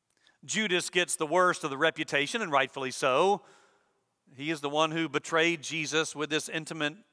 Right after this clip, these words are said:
s-, kiss. Peter comes next. We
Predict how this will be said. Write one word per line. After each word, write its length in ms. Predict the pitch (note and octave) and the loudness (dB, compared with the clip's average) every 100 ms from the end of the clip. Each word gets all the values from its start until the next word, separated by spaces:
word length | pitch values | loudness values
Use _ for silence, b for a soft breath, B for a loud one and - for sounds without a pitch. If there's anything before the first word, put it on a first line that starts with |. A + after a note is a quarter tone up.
| _ | _
s-, 180 | - - - | -16 -16 -4
kiss. 540 | F3 D3+ F#3+ - - - _ _ _ _ _ _ _ _ - | 2 4 4 0 -6 -10 _ _ _ _ _ _ _ _ -2
Peter 320 | A#3+ A3+ G3+ | 2 4 4
comes 340 | G#3+ F#3+ E3 | 2 0 0
next. 440 | F3+ E3+ G3+ A3+ F3 | 2 4 4 2 -4
We 280 | F3+ F3+ | -2 -4